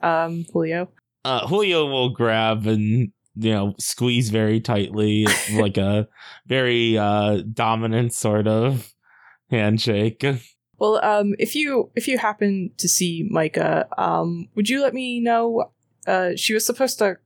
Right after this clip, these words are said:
Speaker 1: sh-, she's about to turn sixteen, and I know she's really eager to get out there on jobs. Um, but we haven't been letting her since she's not technically sixteen. Um,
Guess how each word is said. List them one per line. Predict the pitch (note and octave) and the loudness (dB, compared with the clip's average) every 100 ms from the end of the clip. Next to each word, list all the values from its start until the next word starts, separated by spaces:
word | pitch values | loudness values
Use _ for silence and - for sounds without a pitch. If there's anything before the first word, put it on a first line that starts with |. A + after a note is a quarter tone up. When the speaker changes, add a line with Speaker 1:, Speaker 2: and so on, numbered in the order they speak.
| _ _ | _ _
Speaker 1:
sh-, | G3+ - - | -10 -8 -4
she's | - G#3+ F#3 | -2 -2 -2
about | - G#3 A3 | -2 0 -2
to | F#3+ | -2
turn | A3 F#3 | -2 -2
sixteen, | - E3+ - F3+ E3 D#3+ | -2 -4 -4 -2 0 0
and | D#3+ | 0
I | |
know | F3+ F3 | 2 0
she's | E3+ E3 D#3+ - - | 0 -2 -4 -8 -8
really | F3+ F#3 F3 | -6 -4 -4
eager | - E3 E3 D#3+ | -4 -4 -4 -6
to | - E3 - _ | -8 -10 -10 _
get | E3+ D#3+ | -2 0
out | D#3+ D#3 | 0 0
there | D#3+ D#3 - | -2 0 0
on | D#3+ D#3+ E3 E3 G3+ _ _ - _ | 0 -2 -6 -10 -12 _ _ -20 _
jobs. | - D#3+ - - - - _ - | -2 0 0 -2 -6 -6 _ -4
Um, | D#3 D#3+ D#3+ | -2 0 0
but | E3 A#2+ | 0 0
we | G#3+ | 0
haven't | G3 F3+ | 0 -2
been | E3 | -6
letting | D#3 D#3 E3+ | -2 -2 -2
her | F3 E3+ | -4 -6
since | - - - | -6 -8 -8
she's | - E3 D#3+ - - | -8 -6 -6 -10 -4
not | D#3+ - _ | -4 -4 _
technically | A3+ - E3 - | -4 -4 -6 -8
sixteen. | E3 - - - F3 E3+ - _ _ _ _ _ _ | -8 -8 -10 -6 -4 -2 -4 _ _ _ _ _ _
Um, | - D#3+ E3 E3 E3 | -4 -2 -2 -4 -6